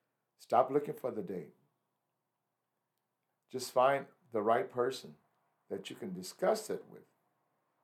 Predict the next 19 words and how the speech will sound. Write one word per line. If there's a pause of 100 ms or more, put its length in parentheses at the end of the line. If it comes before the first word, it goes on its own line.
(240)
that's
gonna
sit
back
and (380)
understand
where
you're
coming
from
and (340)
tell
you, (840)
you
know,
"We
can
do
this